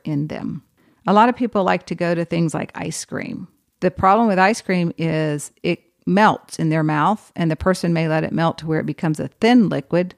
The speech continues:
and then they end up with the same problems. Sometimes that happens with Jell-O. Now, you can definitely take ice cream and some milk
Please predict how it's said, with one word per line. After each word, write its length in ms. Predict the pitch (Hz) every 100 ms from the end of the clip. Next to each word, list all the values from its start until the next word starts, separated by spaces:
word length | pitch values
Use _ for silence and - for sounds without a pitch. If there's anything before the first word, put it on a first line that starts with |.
| _
and 260 | - 170 160
then 400 | 160 156 156 147
they 140 | 165 160
end 260 | 165 165 160
up 180 | 156
with 160 | 170 160
the 80 | 165
same 640 | - 175 165 160 156 151 _
problems. 640 | - - - - - -
Sometimes 460 | - 180 185 185 175
that 120 | 160
happens 400 | 170 - 165 151
with 140 | 139 -
Jell-O. 460 | - - - - _ _ - - _
Now, 100 | 185
you 220 | 185 190
can 240 | - 180 165
definitely 640 | 185 240 - 269 - 185
take 260 | - 170 -
ice 280 | 175 180 -
cream 480 | - 175 170 165 -
and 160 | 160
some 300 | 147 160 160
milk 500 | 180 185 175 170 -